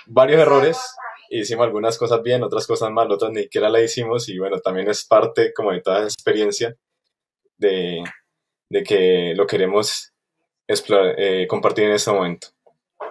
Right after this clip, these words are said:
Eh, asimismo, bueno, en este momento estamos desarrollando otra idea de negocio, y bueno, a-, también, eh, también a través de todo esto, em,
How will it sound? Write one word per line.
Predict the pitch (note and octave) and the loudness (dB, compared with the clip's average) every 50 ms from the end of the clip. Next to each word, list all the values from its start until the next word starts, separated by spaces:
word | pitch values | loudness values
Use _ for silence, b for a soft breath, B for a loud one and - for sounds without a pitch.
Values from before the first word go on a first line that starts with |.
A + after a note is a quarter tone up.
| - - - | -16 -16 -8
Eh, | G#2+ G#2 G#2 G#2 G2+ G2 F#2+ | -2 0 2 4 4 4 4
asimismo, | F#2+ F#2+ A2+ A2 A#2+ B2+ C3 B2+ | 2 0 0 0 2 2 4 4
bueno, | B2 A2+ A2 G#2+ | 4 2 2 0
en | F#2+ | 0
este | F#2 F2+ - A2+ | -2 -2 -2 -2
momento | G#2 F#2+ - G#2 | -2 -2 -2 -2
estamos | - G#2+ G#2 G#2 G2 | -2 -2 -2 -4 -2
desarrollando | G#2 G2+ G#2+ F#2+ F#2+ F2+ F2+ F2+ F#2 F#2 G2+ G2+ - - | -4 -4 -2 -2 -2 -2 -4 -4 -2 0 0 0 0 0
otra | - G#2 G2+ G2+ - G2+ G2 | 0 0 0 2 0 0 0
idea | F#2+ G2 | 0 0
de | F#2+ F#2+ | -2 -2
negocio, | F#2+ G#2 A2+ - - - C3+ C3 B B B B B B B B B B | -2 -2 -2 -2 -2 -4 -12 -14 B B B B B B B B B B
y | - G#2 | -2 2
bueno, | G#2+ B2 C3 A2+ G2 F#2 F2+ - | 2 4 4 4 2 0 0 0
a-, | - G#2 - | -2 0 2
también, | - G2+ G2 F#2+ G2 G2+ - - _ _ _ - | 0 0 0 0 -2 -4 -8 -14 _ _ _ -2
eh, | G#2+ G2+ G2 F#2+ F#2+ F#2 F#2 F#2 F2 F2 F#2 F#2 - | 0 2 2 2 0 0 0 -2 -2 -4 -8 -8 -4
también | - G#2 G2 F#2+ G2 | -2 -2 0 2 2
a | A2 G#2 | 0 2
través | - G#2 F#2 F#2 | 2 2 2 4
de | G2 G2+ G2 | 2 2 2
todo | - A2 A2 A2 A2+ | 2 2 2 4 4
esto, | A2 G#2 - - - D#3+ F#3 - _ _ _ _ _ _ _ _ - _ _ _ _ _ - - | 2 2 0 -2 -4 -6 -6 -8 _ _ _ _ _ _ _ _ -20 _ _ _ _ _ -10 -4
em, | A2+ G#2+ G2+ G2+ G2 F#2+ F#2+ F#2 F#2 F2+ F2+ F2 E2+ E2+ E2 D#2+ E2+ | 2 4 4 4 4 2 0 0 -2 -2 -4 -6 -8 -10 -10 -12 -14